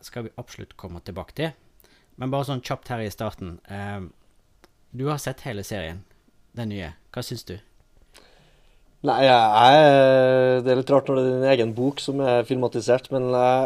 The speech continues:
Speaker 2: jeg er kjempeimponert og stolt over at, eh, noe jeg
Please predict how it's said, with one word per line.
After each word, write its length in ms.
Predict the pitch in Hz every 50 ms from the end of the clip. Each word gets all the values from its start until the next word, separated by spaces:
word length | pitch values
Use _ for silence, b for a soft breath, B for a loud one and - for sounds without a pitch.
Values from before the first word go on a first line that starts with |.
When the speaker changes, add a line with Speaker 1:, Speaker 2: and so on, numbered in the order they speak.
| 101
Speaker 2:
jeg 220 | 98 120 143 175 190
er 60 | 170 -
kjempeimponert 1160 | - 175 147 - 120 113 107 107 107 107 107 107 - 107 110 98 - 101 98 98 120 - - - - - -
og 300 | - 120 120 117 117 113
stolt 480 | 110 - - 117 117 131 - _ - - -
over 400 | 120 123 117 101 101 101 101 101 104
at, 300 | - _ _ _ _ 165
eh, 300 | 190 190 185 180 104 104
noe 160 | 107 117 110 -
jeg 380 | 107 107 98 95 85 104 104